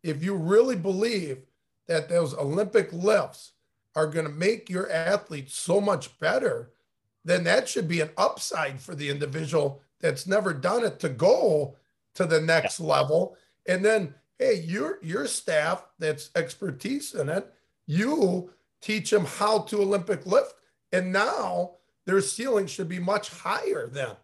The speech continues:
Speaker 1: if you truly believe that. But it's not my job as a high school coach to teach these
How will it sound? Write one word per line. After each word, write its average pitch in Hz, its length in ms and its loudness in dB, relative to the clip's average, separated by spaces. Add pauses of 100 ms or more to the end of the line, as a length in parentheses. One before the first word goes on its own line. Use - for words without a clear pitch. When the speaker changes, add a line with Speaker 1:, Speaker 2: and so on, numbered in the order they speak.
(300)
Speaker 1:
if 170 180 -2
you 180 160 -2
truly 196 340 2
believe 185 340 0
that. 147 200 -2
But 165 120 -2
it's - 180 -6
not 208 220 0
my 214 160 2
job 190 340 0
as 160 100 -6
a 143 60 -4
high 180 160 -2
school 151 380 -8
coach 208 600 2 (540)
to 175 100 2
teach 196 640 -6 (420)
these 180 260 -2